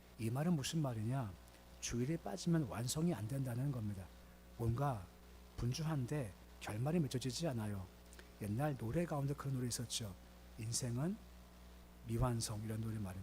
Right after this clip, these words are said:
그 기억나시나요? 예, 제가 한번 해볼 수도 없고요.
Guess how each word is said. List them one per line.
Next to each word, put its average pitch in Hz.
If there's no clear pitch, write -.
그 -
기억나시나요? 123
예, 90
제가 113
한번 127
해볼 175
수도 -
없고요. 117